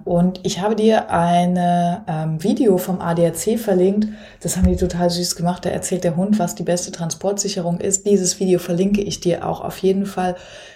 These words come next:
ähm, in den Shownotes und bei uns auf der Webseite unter planet dog punkt net. Das geht auch nur drei Minuten und da kriegst du auch einen super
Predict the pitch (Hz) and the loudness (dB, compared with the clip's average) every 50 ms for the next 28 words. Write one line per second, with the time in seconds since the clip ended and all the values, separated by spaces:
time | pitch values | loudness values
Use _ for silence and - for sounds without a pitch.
0 | - - - 170 160 160 170 196 - 196 180 196 190 185 - 175 180 190 202 202 | -10 -4 -2 0 0 0 -2 -2 -2 0 2 2 2 2 2 2 2 4 4 4
1 | 202 208 208 208 - - - 175 175 175 170 - 170 - - 180 180 180 175 - | 4 4 2 0 -2 -2 0 2 2 2 2 0 -2 -2 0 0 0 0 -2 -2
2 | - - 170 - - 165 156 190 - - - - 202 185 185 185 185 - 196 190 | -4 -6 -4 -4 -2 -2 0 0 -2 -2 0 2 2 2 2 2 0 0 0 0
3 | 185 190 - - - 165 160 160 160 165 160 156 - - 165 170 170 170 170 - | 0 -2 -6 -6 -6 -4 -4 -4 -6 -6 -8 -10 -8 -6 -6 -4 -4 -4 -4 -4
4 | 175 170 160 160 160 156 - - - 160 156 156 - - _ - - - 156 156 | -4 -4 -4 -4 -6 -8 -8 -8 -8 -8 -8 -8 -12 -18 _ -16 -10 -8 -8 -8
5 | 160 - - 185 214 214 214 - - - - - - - - - - - - 190 | -6 -4 -2 0 0 -2 -2 -4 -10 -16 -20 -20 -20 -20 -16 -14 -10 -2 2 2
6 | 185 175 156 175 175 170 170 160 170 165 170 170 170 165 170 180 196 196 190 196 | 2 2 2 0 -2 -2 -2 -2 -2 0 0 0 0 0 0 -2 -4 -4 -2 0
7 | 190 185 190 - 165 - 160 - - 175 - - - - - - - 170 170 156 | 0 0 0 -2 -2 -4 -4 -6 -6 -8 -8 -8 -6 -4 -4 -4 -2 0 0 0
8 | 165 175 175 - 202 185 175 175 - - | 0 -2 -2 -2 -2 -2 -2 -2 -6 -10